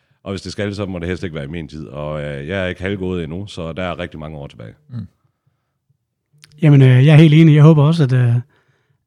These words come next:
Speaker 3: at, øh, jeg tror ikke på, at det kan udvikle sig meget mere, end det er lige nu, fordi at, øh, jeg tror, vi er så langt ude på, på landet, at, øh, at der, vi, man kan ikke bare lige hive, øh, hive ti nye spillere ind. Der kommer måske en enkelt eller to i løbet af et år, og så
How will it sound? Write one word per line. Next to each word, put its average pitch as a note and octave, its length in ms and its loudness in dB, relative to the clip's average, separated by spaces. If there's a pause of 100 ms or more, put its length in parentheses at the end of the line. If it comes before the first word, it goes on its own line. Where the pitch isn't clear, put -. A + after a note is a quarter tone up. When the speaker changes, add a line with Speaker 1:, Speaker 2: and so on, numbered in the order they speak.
(160)
Speaker 3:
at, C3+ 180 -2
øh, B2 220 2 (840)
jeg D3+ 100 2
tror D3+ 140 4
ikke F#3+ 120 4
på, F#3+ 80 4
at D3+ 40 6
det B2+ 160 2
kan B2+ 180 -6 (120)
udvikle G#3 380 6
sig B2+ 240 2
meget D#3+ 300 4
mere, D3+ 120 6
end C3+ 60 2
det C#3 60 2
er C#3 40 2
lige C#3+ 100 2
nu, C#3 100 4
fordi C#3 160 0
at, C3 120 0
øh, B2+ 40 0
jeg B2+ 100 -2
tror, D#3+ 160 0
vi C#3 80 2
er C#3 180 4 (1300)
så - 180 4
langt D3 220 6
ude D#3 220 8 (100)
på, B2+ 360 4
på C#3+ 100 4
landet, C#3 280 4
at, B2 120 0
øh, A#2+ 220 0 (360)
at - 160 -4
der, C#3+ 80 0
vi, C#3+ 160 4
man C#3+ 120 4
kan C3+ 40 6
ikke D#3+ 120 6
bare D3+ 120 6
lige D#3 120 8
hive, C#3 280 6 (180)
øh, B2 60 0 (360)
hive D3 120 6
ti F3+ 160 6
nye D3+ 120 6
spillere C#3+ 280 2
ind. E3 240 -4
Der D#3 60 -8
kommer D#3+ 220 4
måske C3+ 200 0
en C#3+ 60 4
enkelt D3+ 180 2
eller B2+ 100 0
to D3 200 2
i - 20 4
løbet C3 200 2
af C3 80 2
et B2+ 60 0
år, C#3 180 2
og B2 80 -2
så C#3 200 0